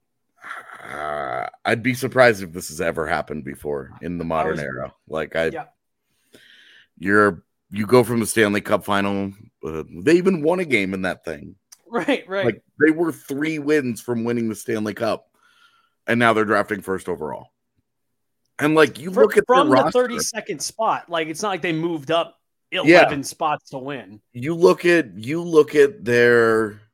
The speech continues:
Speaker 1: roster, and you're like, "How is this the worst team in the N H L?"
Speaker 2: Right.
Speaker 1: Just how?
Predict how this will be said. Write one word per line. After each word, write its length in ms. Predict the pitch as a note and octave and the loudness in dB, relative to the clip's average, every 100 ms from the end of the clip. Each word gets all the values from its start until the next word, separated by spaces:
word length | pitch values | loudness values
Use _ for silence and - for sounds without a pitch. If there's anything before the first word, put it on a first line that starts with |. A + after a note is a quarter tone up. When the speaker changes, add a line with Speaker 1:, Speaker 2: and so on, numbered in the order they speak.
| _ - | _ -6
Speaker 1:
roster, 560 | G2+ G2 - D#2+ G#1+ | -4 -4 -6 -12 -12
and 220 | - F#2+ G2+ | -12 -10 -4
you're 140 | A#2 | -4
like, 300 | A2+ G#2 - _ _ _ | -2 -4 -6 _ _ _
"How 380 | - - A2+ A#2 | -14 -2 2 2
is 160 | A#2+ - | 0 -4
this 200 | G#2 - | -8 -6
the 80 | G#2 | -8
worst 320 | F2 E2+ - | -6 -10 -10
team 180 | F#2 D#2+ | -12 -12
in 80 | D2+ | -12
the 100 | B1+ | -14
N 100 | C2 | -16
H 180 | - - | -20 -20
L?" 220 | - _ _ _ _ _ _ _ _ | -20 _ _ _ _ _ _ _ _
Speaker 2:
Right. 180 | F#2+ - | -20 -14
Speaker 1:
Just 220 | B2+ - _ - | -14 -14 _ -10
how? 560 | - C3 A#2 - - | -2 0 0 -4 -8